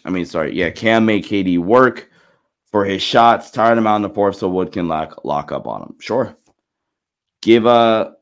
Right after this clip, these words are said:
give both coaches credits like I, credit, like I said. Uh, screw, screw a small ball.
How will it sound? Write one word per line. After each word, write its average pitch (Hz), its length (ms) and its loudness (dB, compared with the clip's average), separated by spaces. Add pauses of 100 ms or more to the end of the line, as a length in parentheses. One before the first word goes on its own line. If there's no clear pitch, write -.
(140)
give 127 220 0
both 120 320 2
coaches 110 360 -4
credits 101 340 -6
like 85 160 -8
I, 80 80 -10 (160)
credit, 85 220 -8
like 73 180 -10
I 73 40 -14
said. 67 260 -14 (4000)
Uh, 123 580 6
screw, 156 460 -2 (160)
screw 165 260 -2
a 160 60 0
small 120 340 2
ball. 90 460 -2